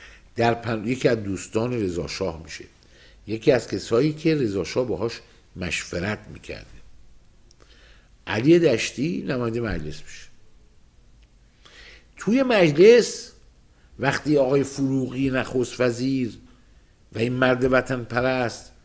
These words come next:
میاد اعلام می‌کنه که رضا شاه ایران رو ترک کرده و باید ترک بکنه و استعفا داده و ایران رو ترک کرده، علی دشتی بلند می‌شه میگه: "آقا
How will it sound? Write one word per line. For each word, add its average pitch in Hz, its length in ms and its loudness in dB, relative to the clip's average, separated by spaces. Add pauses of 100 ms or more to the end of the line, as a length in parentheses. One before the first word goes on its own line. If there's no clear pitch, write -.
(340)
میاد 135 600 2 (240)
اعلام 147 440 4
می‌کنه 135 400 -2
که 127 160 0
رضا 120 400 2
شاه 123 540 -2 (760)
ایران 123 400 0
رو 120 80 0
ترک 117 400 -2
کرده 117 440 -2
و 117 120 -2
باید 113 200 0
ترک 104 320 -2
بکنه 113 300 -6
و 113 80 -2
استعفا 104 640 -4
داده 107 600 -2 (1300)
و 117 60 -4
ایران 120 320 4
رو 113 120 2
ترک 110 360 -2
کرده، 123 680 -2 (1000)
علی 131 340 2
دشتی 151 400 2
بلند 131 320 0
می‌شه 147 240 -6
میگه: 120 180 -2
"آقا 156 540 0